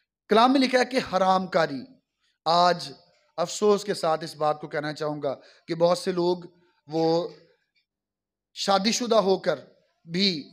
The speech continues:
दूसरी जगहों पर अपने जिस्म की ख्वाहिश को पूरा करते हैं। और ये हरामकारी, हमारे बदन में जो हरामकारी, अंग्रेजी में से,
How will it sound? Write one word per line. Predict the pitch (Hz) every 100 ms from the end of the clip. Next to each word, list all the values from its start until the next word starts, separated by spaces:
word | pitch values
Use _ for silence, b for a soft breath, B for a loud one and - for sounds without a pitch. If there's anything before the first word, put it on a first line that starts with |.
| _ _ _
दूसरी | 156 170 214 220 240
जगहों | 202 196 202
पर | 185 190 139 - b b
अपने | 170 190
जिस्म | 175 190 208
की | 190 196
ख्वाहिश | - 175 180
को | 190
पूरा | 170 165
करते | 160 156 - 151
हैं। | 131 _ _ _ _ _
और | 160 175
ये | 180 208
हरामकारी, | 165 180 190 214 220 226 185 170 - b b b
हमारे | 175 180 185
बदन | 185 170 175 208
में | 196 190
जो | 185
हरामकारी, | 160 165 170 175 185 170
अंग्रेजी | 180 175 185 202
में | 202
से, | 196 202 185